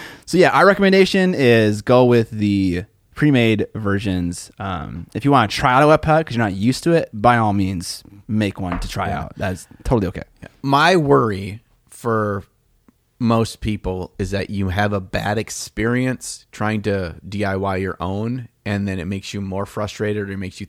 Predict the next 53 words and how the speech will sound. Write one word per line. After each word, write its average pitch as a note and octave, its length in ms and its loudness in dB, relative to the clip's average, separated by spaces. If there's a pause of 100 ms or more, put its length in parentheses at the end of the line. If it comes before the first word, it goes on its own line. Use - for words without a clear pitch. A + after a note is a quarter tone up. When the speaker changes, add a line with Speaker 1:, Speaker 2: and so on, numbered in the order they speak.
Speaker 2:
think G2 240 -6
that F2+ 140 -8
wet F2 180 -6
palettes G2 300 -8
aren't F#2 180 -8
all F#2 140 -8
they're F2+ 120 -14
cracked - 360 -10
up F#2+ 160 -8
to B2+ 120 -6
be C3 280 -4 (720)
if - 420 -4 (140)
it G2+ 120 -4
doesn't G2+ 320 0
work G2 200 -6
out F#2+ 220 -2
right. G2+ 440 -6 (480)
And A2 60 4
I - 20 4
don't A2+ 220 0
want A2+ 320 0
you A2+ 60 -6
to G2 80 -6
have F#2+ 340 -8
that. - 200 -14 (480)
Now, G2+ 340 4
if F#2 140 -6
you're A2 80 0
like, F#2 220 -6 (120)
"The B2 100 -2
twenty, D3 320 2
thirty C#3 240 2
bucks A#2+ 480 -4
is A#2+ 140 0
a A#2 60 4
big G#2+ 280 -2
deal," A#2 480 -2 (420)
I, A#2+ 140 -6 (180)
I - 80 2
could A2 160 0
make G2+ 320 -4
one A#2+ 180 0
at A2+ 120 -4
my, E2 320 -8
at, F#2+ 200 -6 (380)
at F#2+ 140 -4
home. A2 400 -4
I'd G2 160 0
rather A#2 200 4
you A#2+ 140 4
do A2+ 240 2
that G#2 400 -2 (360)
than F2 340 -6